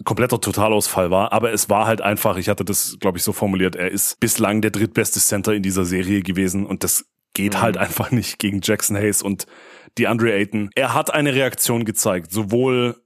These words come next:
Speaker 1: in Spiel drei, das war dann ein Prozess, der mir, das war mir dann ein bisschen zu viel, das war fast schon überkompensiert, siebenundzwanzig Versuche aus dem Feld, fünfzehn davon waren drin, da hat er zum Beispiel auch fünf Dreier genommen, was mir generell nicht so wirklich gefällt bei ihm, wenn er zu viele Dreier nimmt.
Speaker 2: Mhm.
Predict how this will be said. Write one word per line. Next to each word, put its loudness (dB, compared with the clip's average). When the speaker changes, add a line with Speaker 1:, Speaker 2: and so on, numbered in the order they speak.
Speaker 1:
in 0
Spiel -2
drei, 0
das 0
war 2
dann 2
ein 0
Prozess, 0
der 2
mir, 2
das -2
war 2
mir 2
dann 4
ein 2
bisschen -2
zu -2
viel, -2
das -2
war 2
fast 0
schon -2
überkompensiert, 0
siebenundzwanzig 0
Versuche 0
aus 0
dem -8
Feld, 2
fünfzehn 2
davon 2
waren 4
drin, 2
da 4
hat 0
er -2
zum -2
Beispiel -2
auch -4
fünf -4
Dreier 2
genommen, 2
was -2
mir 2
generell 2
nicht -2
so 0
wirklich -2
gefällt 0
bei 2
ihm, 2
wenn 2
er 2
zu -4
viele -2
Dreier 2
nimmt. -2
Speaker 2:
Mhm. -10